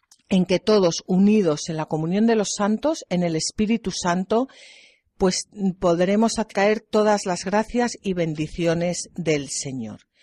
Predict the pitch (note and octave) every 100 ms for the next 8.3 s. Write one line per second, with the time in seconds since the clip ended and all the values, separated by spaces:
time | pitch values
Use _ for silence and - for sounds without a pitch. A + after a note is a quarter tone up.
0 | - - _ _ _ G3+ E3+ D3+ A#3+ A3+
1 | B3+ A#3+ - A#3 A#3 A#3 D#4+ E4+ E4 F#4
2 | F#4 - G3 B3 B3+ C4 - - C4+ -
3 | A#3 F3 - D#3+ B2+ A2 - - - G#3
4 | G3 C#4 D#4+ D#4 F4 D#4+ G#3 A3+ A#3 A#3
5 | A3 G#3 G3+ G3 F3+ G#3+ G#3+ C#4 C4+ C4+
6 | C4+ C#4 A#3+ - A#3+ A3 - B3+ C4+ C#4
7 | D4+ D4+ G#3+ G#3 G3+ G3 F#3+ - - -
8 | G3 F#3